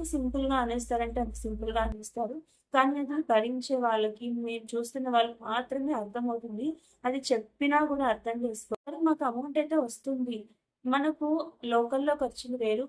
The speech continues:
బయట ఉన్నప్పుడు ఉండే ఖర్చులు వేరు. మనం తీసుకున్న వస్తువు పది రూపాయల వస్తువే వన్ సైడ్, అదే ఇక్కడ వంద రూపాయలు ఉంటది. అది ఎవరు అర్థం చేసుకోరు. ఎంత పెట్టుకుంటున్నారు, వాళ్ళు ఎలా చూసుకుంటున్నారు ఖర్చులు, బయట ఈ పిల్లల్ని వేసుకొని ఎలా ఉంటున్నారు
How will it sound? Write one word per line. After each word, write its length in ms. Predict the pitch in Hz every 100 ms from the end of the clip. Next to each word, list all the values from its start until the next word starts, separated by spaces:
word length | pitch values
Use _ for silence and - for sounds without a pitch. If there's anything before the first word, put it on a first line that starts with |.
| 262
బయట 280 | 240 233 240
ఉన్నప్పుడు 500 | 233 233 226 247 233
ఉండే 260 | 226 214 220
ఖర్చులు 420 | 208 202 - 226 220
వేరు. 260 | 202 220 311 - _
మనం 200 | - 262
తీసుకున్న 420 | 262 277 - 320 294
వస్తువు 320 | 262 - 294
పది 200 | 294 226
రూపాయల 300 | 233 - 269
వస్తువే 420 | 247 233 - 233
వన్ 220 | 226 208 202
సైడ్, 300 | 214 214 208 202
అదే 200 | 220 208 269
ఇక్కడ 220 | 269 233
వంద 200 | 220 214
రూపాయలు 360 | 208 202 208 202
ఉంటది. 360 | 196 208 202 202 - -
అది 140 | 247 247
ఎవరు 300 | 233 262 285
అర్థం 300 | 240 208 226
చేసుకోరు. 340 | 220 208 208 - _ _ -
ఎంత 260 | 214 226 240
పెట్టుకుంటున్నారు, 760 | 240 214 - 208 214 208 208 214 - -
వాళ్ళు 200 | 233 226
ఎలా 140 | 214 233
చూసుకుంటున్నారు 640 | 240 226 240 220 214 214 208
ఖర్చులు, 400 | 208 - 208 208
బయట 280 | 214 214 214
ఈ 100 | 247
పిల్లల్ని 380 | 226 214 214 220
వేసుకొని 380 | 214 - 240 208
ఎలా 160 | 202 214
ఉంటున్నారు 540 | 214 214 202 202 202